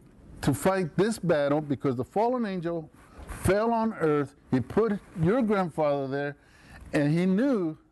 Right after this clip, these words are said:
already that his son would have to come here because this is a spiritual battle, and your heav-, and your worldly father, Adam, that's one thing he couldn't fight was spiritual. So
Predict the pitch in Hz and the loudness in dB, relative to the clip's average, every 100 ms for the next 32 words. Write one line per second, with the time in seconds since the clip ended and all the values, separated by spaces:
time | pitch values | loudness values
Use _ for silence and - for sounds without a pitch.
0 | _ _ - - - - - - 131 151 | _ _ -20 -20 -18 -14 -6 0 2 2
1 | 190 147 131 - - - - - - 127 | 2 0 -2 -8 -20 -20 -18 -6 0 2
2 | 147 151 - 220 156 123 135 - 113 165 | 2 2 2 2 2 2 0 -2 -2 0
3 | 170 123 123 - - - - - - - | 0 0 -4 -10 -20 -20 -20 -20 -18 -18
4 | - 131 135 151 135 - - - - 131 | -2 2 4 4 2 0 -8 -6 0 2
5 | 220 226 175 156 - 214 233 196 143 98 | 4 2 0 -2 -2 0 2 0 -2 -2
6 | 104 104 113 139 - - - 135 147 139 | -2 -2 -4 -10 -16 -20 -4 0 2 2
7 | 123 196 220 185 151 139 143 135 127 156 | 2 0 0 -2 0 2 2 -2 -2 -2
8 | 269 262 185 131 - 113 104 123 - 170 | 0 -2 -4 -6 -2 -2 -2 -4 -4 -2
9 | 233 196 139 147 - - - - - - | -2 -2 -2 -4 -8 -20 -20 -20 -20 -20
10 | - - - - - - 143 131 160 160 | -16 -12 -12 -14 -6 0 0 2 0 2
11 | 156 147 143 - 175 156 117 104 98 - | 2 0 0 0 -2 -2 -2 -2 -2 -4
12 | 113 107 - - - - - 233 214 117 | -2 -2 -4 -14 -14 -10 -2 0 2 0
13 | - 82 - - - - - - - - | -2 -6 -8 -18 -20 -18 -16 -16 -16 -18
14 | - - - - - 131 120 | -18 -18 -18 -8 2 4 4